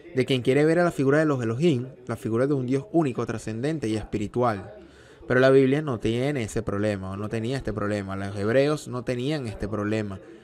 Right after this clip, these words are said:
Para ellos que los Elohim fueron muchos, y eso era lo normal, muchos dioses, y no solo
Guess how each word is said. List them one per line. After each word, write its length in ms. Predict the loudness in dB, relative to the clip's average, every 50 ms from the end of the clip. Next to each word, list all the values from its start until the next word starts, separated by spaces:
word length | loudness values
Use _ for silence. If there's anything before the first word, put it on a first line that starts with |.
| -20 -8 -2
Para 260 | 2 4 4 6 4 4
ellos 220 | 2 2 0 -2
que 80 | 0 0
los 160 | 2 2 2
Elohim 360 | 0 -2 -2 -2 -4 -6 -4
fueron 260 | -4 -4 -4 -4 -4
muchos, 480 | -4 -4 -4 -4 -6 -8 -14 -16 -18 -16 -8
y 120 | -6 -6
eso 160 | -4 -4 -4 -2
era 120 | -2 -2
lo 80 | -2 -2
normal, 460 | -2 -2 -4 -2 -2 -2 -2 -2 -2
muchos 280 | -4 -6 -6 -8 -6
dioses, 380 | -2 0 0 0 -2 -4 -8 -10
y 60 | -10
no 120 | -10 -10 -6
solo 380 | -4 -2 0 0 0 -2 -4